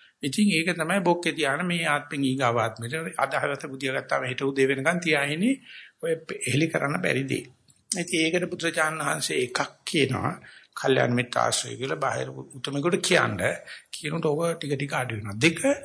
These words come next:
සතියට අහු වෙනවා. සතිය වර්ග භේදයකින් තොරව දේවල් දිහා බලන නිසා සතියට අහු වෙන නිසා ඇතුළත කල්යාණ මිත්‍රෙක් ඉන්නවා.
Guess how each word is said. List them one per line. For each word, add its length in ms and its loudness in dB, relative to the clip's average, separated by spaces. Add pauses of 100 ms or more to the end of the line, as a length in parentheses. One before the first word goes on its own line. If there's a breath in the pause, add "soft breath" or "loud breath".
(460 loud breath)
සතියට 540 2
අහු 160 -2
වෙනවා. 300 -4 (1400)
සතිය 440 -2
වර්ග 340 2
භේදයකින් 600 2
තොරව 300 2 (440 loud breath)
දේවල් 380 4
දිහා 240 4
බලන 320 2
නිසා 360 4 (500 soft breath)
සතියට 460 0
අහු 180 -2
වෙන 140 -6
නිසා 260 -2
ඇතුළත 360 -2
කල්යාණ 380 2
මිත්‍රෙක් 400 -6
ඉන්නවා. 280 -10